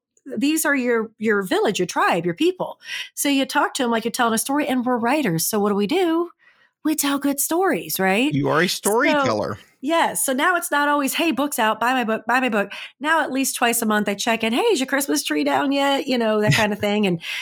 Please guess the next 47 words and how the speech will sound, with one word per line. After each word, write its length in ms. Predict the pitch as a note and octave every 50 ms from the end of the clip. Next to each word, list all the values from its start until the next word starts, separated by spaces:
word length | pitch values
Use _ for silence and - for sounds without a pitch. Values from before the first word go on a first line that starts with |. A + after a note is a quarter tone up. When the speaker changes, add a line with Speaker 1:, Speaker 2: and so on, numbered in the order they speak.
| - -
Speaker 1:
just 300 | - D4 B3+ - - - _ _
funny 280 | - - C#4+ C4+ C4+
little 200 | C4 B3 B3 A#3+
stories 320 | A#3+ A#3+ B3+ A#3+ A#3 B3 A3
about 140 | G#3+ G#3+ G#3+
how 120 | G#3+ A3+
I 80 | G#3 G3
knocked 280 | E3 F3 F3+ G3+ - G3+
my 120 | G#3 G3+
tree 260 | F#3+ - A3+ A3 A3
down 260 | G3+ G#3 G3+ G3+ G#3
'cause 200 | F#3+ G#3 F3+ D3+ - - - - - - - _ _ _
as 140 | - A3 - -
soon 140 | D4+ C#4+
as 80 | C4+ A#3+
I 200 | A3+ G#3+ G#3+ A3
told 240 | G#3+ - B3 A#3+ A3+
everybody 220 | A3 G3+ G3+ G3 F#3+
the 80 | F#3
tree's 300 | F3+ - G#3+ G3+ G#3 F3+
down, 240 | - G#3+ G#3 G#3+ G3+
was 160 | F#3+ F3 F3
it 60 | E3
the 60 | - E3+
cat 260 | - G3+ G#3 G#3+ A3
or 40 | A3+
the 100 | G3+ G3+
dog? 400 | F#3+ G3+ G3 F#3+ F3+ E3+ D#3+ - - - _ _ - - - - - -
Speaker 2:
<laughs> 160 | G#3 G3 D#3+
Speaker 1:
It 100 | A#3 A3
was 180 | G3 G#3+ G3+ -
the 120 | - A3+ A3+
human. 560 | A3+ - - A#3+ A3 G#3+ A3 A3 A3 A#3 A3+ A#3 - - - -
<laughs> 80 | A#4+ A4+ - F#4+ - _
Speaker 2:
It 100 | - C#4
was 100 | - -
Speaker 1:
You 100 | F#4 F4
Speaker 2:
the 60 | D#4+ D4
Speaker 1:
know, 260 | C#4+ C4+ C4 C4+ C#4
it's, 180 | C#4 - - - - - - - - -
it 180 | - F4 F4 E4
was 220 | D#4+ D#4+ C4 B3+
the 100 | C#4+ E4
human. 600 | D4 - - C#4+ C4 B3+ B3+ B3 B3 B3 B3+ A#3+ B3 - - - - - -
So 320 | - - F4 D#4 C#4 C#4
yeah, 340 | C#4 C#4 E4+ E4 C4 A3+ G#3+
it's 260 | A#3 A#3 - - B3